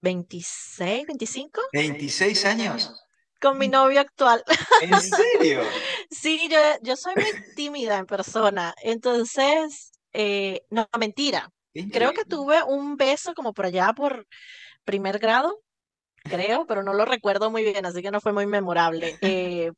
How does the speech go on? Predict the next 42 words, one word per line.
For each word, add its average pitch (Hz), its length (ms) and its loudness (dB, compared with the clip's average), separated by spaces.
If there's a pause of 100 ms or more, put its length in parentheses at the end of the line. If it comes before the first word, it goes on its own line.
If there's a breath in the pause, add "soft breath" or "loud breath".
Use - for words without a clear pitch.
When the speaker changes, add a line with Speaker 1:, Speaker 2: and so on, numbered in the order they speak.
Speaker 1:
pero 214 260 0
de 208 180 0
resto 233 460 -4
sí, 269 360 -8
no 233 200 -6
tuve 247 220 -4
novio, 240 220 -4
sino 226 220 -10
hasta - 260 -12
mi 196 100 -10
novio 190 240 -6
actual, 330 240 -10 (140)
que - 100 -6
fue 208 140 -12
con 214 120 -6
el 233 80 -8
que 214 100 -8
me 190 80 -8
casé, 202 240 -8
así 214 160 -14
que 190 120 -12
fue 196 160 -10
muy, 196 260 -14 (280 loud breath)
bueno, 226 160 2
no 196 60 0
me 202 100 2
casé, 208 240 2
pues, 175 180 -4
pero 170 220 -4
me, 165 140 -6 (160)
me 175 160 -10
puse - 240 -10
a - 20 -2
vivir 226 200 -4
con 226 140 -2
él. 233 160 0 (180)
Speaker 2:
Exactamente. - 420 -10
Speaker 1:
Eh, 196 540 2 (1400)
entonces 196 380 -6
sí, 170 280 -6
soy 175 240 -6
muy, 196 520 -8